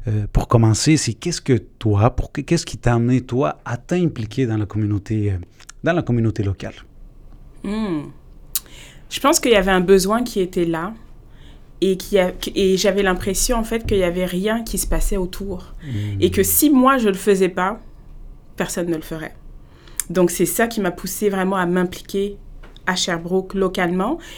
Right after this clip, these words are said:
Speaker 2: Mais je te dirais aussi que je suis une personne, euh, je suis une personne très rassembleuse de nature. J'aime bien rencontrer des gens, j'aime bien échanger. Donc, je pense que ça fait partie aussi de ma personnalité, puis que c'est quelque chose que, en arrivant ici dans la région,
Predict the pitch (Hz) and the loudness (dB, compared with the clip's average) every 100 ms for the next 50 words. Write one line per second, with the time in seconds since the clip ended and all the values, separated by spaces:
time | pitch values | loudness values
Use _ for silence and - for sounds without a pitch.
0 | - 196 190 - 202 220 285 269 - - | -8 -4 -2 0 2 2 0 -2 -8 -4
1 | 226 196 190 - 233 240 196 180 170 170 | -4 -2 -4 -2 -2 0 0 0 0 -2
2 | 175 - - - - - - - - 208 | -6 -10 -20 -20 -20 -20 -20 -12 -6 -4
3 | 208 208 262 254 302 294 220 202 190 202 | -2 0 0 0 0 0 0 0 2 4
4 | 214 202 190 190 170 170 190 190 190 185 | 4 2 -2 0 0 -2 -4 -2 -4 -2
5 | 190 190 214 233 202 180 - 185 180 175 | -2 -2 -2 0 -2 -4 -4 -2 -2 0
6 | 180 180 175 175 175 202 196 196 180 175 | -2 -2 -2 -2 0 -2 -2 -2 -2 0
7 | 185 185 190 - - - 202 208 311 339 | 0 -2 -4 -16 -16 -4 -2 2 0 0
8 | 226 185 196 180 - 196 208 208 180 185 | -2 -2 -2 -4 -2 -2 0 -2 0 -4
9 | 190 185 175 175 262 262 208 - 202 190 | -2 0 0 -2 -6 -6 -6 -4 -2 0
10 | 196 190 233 - 220 226 - - - 185 | 0 0 -2 0 0 0 -8 -18 -8 -2
11 | 185 185 185 185 214 202 190 226 202 180 | 2 2 2 2 0 0 -2 -2 0 0
12 | 170 175 180 190 233 | -2 -4 -2 -4 -6